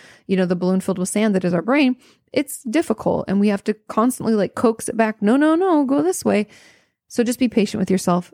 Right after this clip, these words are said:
Stay the course. You will start to feel better. Just don't allow those thoughts to hang and spend any more time in your brain.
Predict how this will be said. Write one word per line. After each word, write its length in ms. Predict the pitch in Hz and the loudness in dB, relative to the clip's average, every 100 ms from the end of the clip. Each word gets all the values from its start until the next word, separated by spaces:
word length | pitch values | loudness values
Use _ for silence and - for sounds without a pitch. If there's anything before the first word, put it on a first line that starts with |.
| _ | _
Stay 280 | - - 190 | -6 0 2
the 100 | 196 | 0
course. 520 | - 175 175 - - _ _ _ _ _ _ | 0 0 0 -4 -12 _ _ _ _ _ _
You 180 | 190 190 | -4 0
will 200 | 180 196 | 0 0
start 260 | - 190 - | -2 -4 -4
to 60 | |
feel 160 | - 190 | -4 -2
better. 280 | 202 - - | 0 -2 -2
Just 300 | - 190 - | -2 -4 -2
don't 240 | 190 214 | -2 0
allow 400 | - 208 220 240 | -2 -2 0 2
those 220 | 240 233 - | 2 0 0
thoughts 340 | 208 202 - | -2 -2 -4
to 100 | - | -4
hang 400 | 180 202 214 214 | 0 2 2 0
and 160 | 190 175 | -2 -2
spend 180 | 175 - | -4 -2
any 120 | 196 | 2
more 160 | 220 208 | 2 2
time 220 | - 196 | 0 0
in 60 | 190 | 2
your 100 | 175 | 0
brain. 320 | 165 147 160 | 0 -2 -4